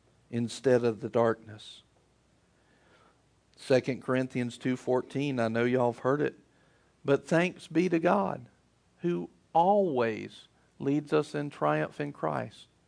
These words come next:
and manifests through us the sweet aroma of the knowledge of Him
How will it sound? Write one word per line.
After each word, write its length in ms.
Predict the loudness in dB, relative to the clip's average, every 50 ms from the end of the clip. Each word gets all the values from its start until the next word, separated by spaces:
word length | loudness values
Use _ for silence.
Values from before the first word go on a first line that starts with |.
| _ _ _ _ _ _ _ _ _ _ _ _
and 200 | -4 -4 -2 2
manifests 640 | 4 4 4 4 2 2 2 2 2 2 2 0 -4
through 380 | -4 -2 0 2 2 4 6
us 300 | 6 6 6 4 2 -4
the 160 | -2 0 0 0
sweet 480 | 0 -4 -8 -6 -4 -2 0 2 4
aroma 560 | 4 4 4 4 4 4 2 0 -2 -6 -8 -12 -14 -20 -20 -8 -2
of 200 | 0 0 0 0
the 120 | 0 -2
knowledge 500 | 0 2 4 4 4 4 4 2 0 -2
of 160 | -6 -8 -8 -8
Him 400 | -8 -6 -4 -4 -4 -4 -6